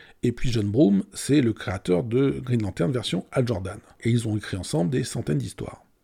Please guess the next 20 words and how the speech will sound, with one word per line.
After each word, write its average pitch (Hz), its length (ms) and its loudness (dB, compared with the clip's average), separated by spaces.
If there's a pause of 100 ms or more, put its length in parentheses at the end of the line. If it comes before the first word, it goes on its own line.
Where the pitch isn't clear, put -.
(120)
Et 107 40 2
donc 165 160 4
après 120 200 2
avoir 107 260 2
travaillé, 104 580 2
euh, 98 60 -6
tant 120 220 -4
d'années 104 260 2
pour - 160 -4
D - 80 0
C - 140 -4
Comics, 135 300 -2 (640)
euh, 85 220 -6
Garner 117 320 2
Fox, 131 540 0
euh, 104 80 -4
John 104 220 0
Broome 113 240 4
et 87 60 -2
d'autres 127 360 0